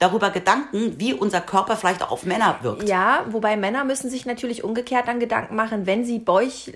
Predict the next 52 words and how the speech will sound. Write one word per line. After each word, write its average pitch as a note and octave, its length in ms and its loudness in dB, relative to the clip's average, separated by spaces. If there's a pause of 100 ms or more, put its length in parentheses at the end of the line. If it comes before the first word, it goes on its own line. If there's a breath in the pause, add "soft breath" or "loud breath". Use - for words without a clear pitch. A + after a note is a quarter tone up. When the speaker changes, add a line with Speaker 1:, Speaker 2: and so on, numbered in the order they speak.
Speaker 2:
Bäuchlein A#3 500 2
und, G3+ 400 -4
äh, F#3 360 0
schwindende G3 480 -2
Haare A3+ 280 2
haben, F#3 380 0
Speaker 1:
Ja. C#3+ 220 0 (240 loud breath)
Speaker 2:
äh, G3 240 0
dass G3+ 180 0
sie A3+ 100 -2
die F#3+ 120 -4
Frauen G#3+ 400 0
dann G#3+ 220 0
durch, G#3 500 -2
ähm, F#3 340 -2
monetäre B3 580 4
Anreize F#3+ 640 2
<laughs> F4 220 6
Speaker 1:
Ja, F4 380 10
Speaker 2:
überzeugen - 580 4
Speaker 1:
aber G3+ 200 6
wenn B3+ 120 2
du C#4 60 8
Speaker 2:
können. - 120 4
Speaker 1:
als - 200 -2
Mann, A#3+ 280 2
du A#3 60 -6
Speaker 2:
Macht, - 640 4
Geld, C#4+ 580 6
Speaker 1:
Ja, B3 120 8
Speaker 2:
Einfluss, C4+ 520 2
Speaker 1:
genau, C4 220 8
Speaker 2:
das A#3+ 220 4
ist C#4 200 -2
Speaker 1:
genau. C4+ 200 6
Speaker 2:
es A3 60 8
doch, A#3 260 6
wo, A#3 260 2
was, A#3 140 4
Speaker 1:
Genau. A3+ 140 6
Speaker 2:
das A#3+ 180 4
ist - 240 -2
doch, D4+ 140 6
das A#3+ 220 2
ist B3+ 140 -4
doch C#4 80 0
die C#4 160 -2
Anti-Faltencreme C4 880 2
der A#3+ 80 2
Männer, F#3+ 320 -4
Speaker 1:
So, - 160 -2
Speaker 2:
oder? E4 140 4